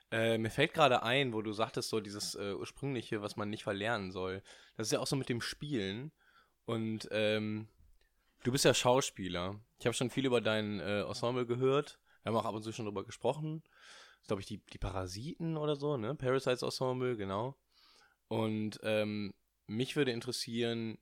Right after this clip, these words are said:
wie ihr gerade mit der Isolation umgeht, wie ihr mit der, ähm, ja, mit den Restriktionen umgeht. Und, ähm, verkauft ihr eigentlich Merch?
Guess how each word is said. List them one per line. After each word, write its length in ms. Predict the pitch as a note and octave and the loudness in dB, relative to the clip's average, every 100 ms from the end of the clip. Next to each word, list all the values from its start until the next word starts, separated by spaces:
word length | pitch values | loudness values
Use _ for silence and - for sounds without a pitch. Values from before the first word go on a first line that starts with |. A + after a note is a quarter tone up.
| _ _ _ _ _ _ | _ _ _ _ _ _
wie 160 | G#2+ G#2+ | -10 -4
ihr 300 | A#2+ C#3+ C#3+ | 2 2 4
gerade 340 | C3 C#3 C3+ | 6 6 6
mit 220 | C3 B2 | 0 2
der 240 | C3+ B2+ A#2+ | 4 4 2
Isolation 540 | B2 B2 A#2+ A#2+ A2+ | 0 0 0 -2 0
umgeht, 680 | A#2+ D3 C#3+ C3+ C3+ C3+ A2+ | 0 -2 0 0 0 -4 -8
wie 140 | G#2+ | -8
ihr 360 | - A2 A#2 A#2+ | -6 0 0 0
mit 220 | A2+ - | -2 0
der, 400 | G#2 G2+ G2+ G#2+ - - - - - _ - | 2 2 2 -2 -10 -14 -20 -20 -20 _ -6
ähm, 720 | G#2+ G#2 G2+ G2+ G2 G2 A2 _ _ _ G#2+ | 0 2 2 0 -2 -4 -8 _ _ _ -4
ja, 60 | |
mit 160 | A2 A2+ | -2 -2
den 80 | A2 | -4
Restriktionen 520 | - A#2 - B2+ C3 | -4 -6 0 0 0
umgeht. 520 | B2 B2 B2+ B2+ - _ _ - | -4 -2 -2 -4 -8 _ _ -4
Und, 360 | A#2+ A#2 A2+ - | -2 -2 -6 -4
ähm, 540 | A2+ A2 G#2+ G#2+ G#2+ - | -2 0 -2 -6 -10 -10
verkauft 360 | - C#3 - | -2 -2 0
ihr 40 | A2+ | -2
eigentlich 200 | G#2+ - | -4 -4
Merch? 420 | G#2 E3 - | -4 -4 -6